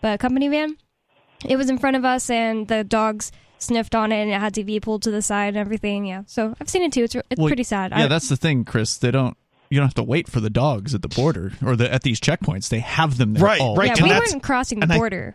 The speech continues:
Speaker 3: think
Speaker 1: of
Speaker 3: that's the
Speaker 1: the country.
Speaker 3: reason, uh, that they're able to still do it, it legally
Speaker 2: Mm-hmm.
Speaker 3: because they've already got the dogs before they stop
Speaker 1: Mm.
Speaker 3: you.
Speaker 2: Yeah.
Speaker 3: But if they stop you and then they have to call for the dogs, if they're not, if the dogs don't arrive before they're finished writing the ticket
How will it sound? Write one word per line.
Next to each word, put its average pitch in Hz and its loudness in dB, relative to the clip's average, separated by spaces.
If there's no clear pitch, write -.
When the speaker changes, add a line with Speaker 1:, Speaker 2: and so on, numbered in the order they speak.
Speaker 3:
think 196 0
Speaker 1:
of 151 0
Speaker 3:
that's 160 2
the - -4
Speaker 1:
the 160 0
country. 151 2
Speaker 3:
reason, 139 0
uh, 127 2
that 120 0
they're 131 0
able 135 0
to 127 -2
still 117 -2
do 165 2
it, 127 -2
it 131 -8
legally 143 2
Speaker 2:
Mm-hmm. 110 0
Speaker 3:
because 135 2
they've 139 0
already 156 0
got 143 0
the 131 2
dogs 135 0
before 123 -2
they 110 -2
stop 117 2
Speaker 1:
Mm. 101 -4
Speaker 3:
you. - -14
Speaker 2:
Yeah. 110 -4
Speaker 3:
But 151 4
if 147 0
they 143 0
stop - 0
you 143 2
and 135 0
then 135 2
they 143 2
have 131 -2
to - -6
call 139 0
for - -4
the 196 0
dogs, 220 -2
if - 0
they're 147 2
not, 160 2
if 151 -2
the 156 2
dogs 175 2
don't 165 0
arrive 139 0
before 156 0
they're 143 0
finished 147 -2
writing 131 2
the 110 0
ticket - -2